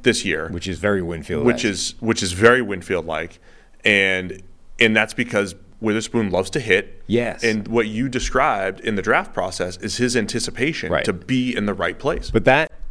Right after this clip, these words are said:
Speaker 2: that's the thing. The thing that separated Winfield from even other physical corners at the time is I don't know how many times I've seen a defense where the physical tone setter was a cornerback.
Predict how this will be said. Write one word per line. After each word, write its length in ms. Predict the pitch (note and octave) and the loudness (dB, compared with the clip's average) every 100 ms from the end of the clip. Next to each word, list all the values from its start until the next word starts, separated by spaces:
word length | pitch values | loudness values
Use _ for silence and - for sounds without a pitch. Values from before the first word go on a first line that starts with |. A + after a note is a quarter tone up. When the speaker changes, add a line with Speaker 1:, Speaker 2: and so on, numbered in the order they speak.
| - | -4
Speaker 2:
that's 320 | A2+ B2+ C3 | 2 2 0
the 140 | - C#3 | -2 -2
thing. 580 | - B2+ A#2 G#2 F#2 - - - | 2 2 2 0 -6 -12 -18 -2
The 140 | A2 | -2
thing 280 | - C#3+ E3 | 2 2 4
that 140 | C3 F#2 - - | 2 0 -18 -6
separated 640 | - C#3+ A#2+ B2+ A#2 G2+ | 0 2 2 0 0 0
Winfield 640 | F#2 G#2+ A2 - G2 D#2 - | -2 -2 -2 0 -2 -2 -6
from 160 | F#2+ | -2
even 300 | G2 G#2+ G#2 F#2 | 0 2 2 0
other 300 | G2 F#2+ E2+ | -2 -2 -4
physical 400 | G#2 E2+ F2 E2+ | -4 -4 -4 -4
corners 420 | G#2 F#2 F2 D#2+ | -2 -2 -2 -6
at 60 | D#2+ | -10
the 60 | |
time 460 | D#2 A2 G#2 E2+ D2+ | -6 -2 -2 -2 -6
is 560 | - F#2 E2+ E2 - - - - | -6 -4 -4 -4 -6 -8 -14 -2
I 100 | A2+ | -2
don't 360 | F#2 B2+ C3+ B2+ | 4 2 2 0
know 200 | A#2+ G2 | 0 0
how 160 | A2+ | -2
many 180 | A#2 A2 | -2 -4
times 400 | - A2+ G2+ F#2 | -4 -4 -2 -2
I've 160 | F2+ - | -2 -2
seen 560 | A2 F#2+ F2+ E2+ D2+ - - - - | -2 -2 -4 -6 -8 -12 -20 -14 -12
a 60 | |
defense 720 | D2+ A2 G2+ - F2 D2+ - A2 | -4 -2 -2 -2 -4 -4 -6 -4
where 320 | F#2+ F2+ - - - | 0 0 -4 -8 -10
the 160 | F2 F#2 | -6 -6
physical 540 | - A#2+ A2+ B2 G#2+ | 0 0 0 0 -2
tone 420 | - - G#2+ A2 | -2 -4 -2 -2
setter 440 | - A2+ B2+ C3 C3 - - - | 0 0 0 -4 -10 -20 -20 -8
was 160 | G2 D2+ | -6 -6
a 40 | |
cornerback. 640 | - A#2 G#2 D2 - - | -4 -2 -2 -4 -8 -10